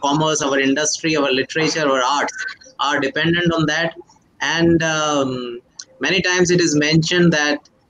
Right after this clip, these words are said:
our arts, for example, the practices of Bollywood are not very much intellectual property friendly. So we have to do that.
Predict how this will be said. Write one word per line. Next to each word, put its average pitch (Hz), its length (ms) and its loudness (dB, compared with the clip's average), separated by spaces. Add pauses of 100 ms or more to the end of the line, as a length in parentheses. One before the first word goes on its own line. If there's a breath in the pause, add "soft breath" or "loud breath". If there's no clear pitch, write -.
(160)
our 156 240 2
arts, 156 460 0
for 151 160 2
example, 147 440 4
the 147 120 0
practices 143 500 2
of 143 140 2
Bollywood 143 520 6
are 131 220 2
not 147 280 2
very 139 220 2
much 143 280 0
intellectual 135 460 0
property 131 400 2
friendly. 165 460 2 (320 soft breath)
So 160 200 0
we 147 140 4
have 165 280 -2
to 165 100 0
do 175 200 4
that. 165 320 -2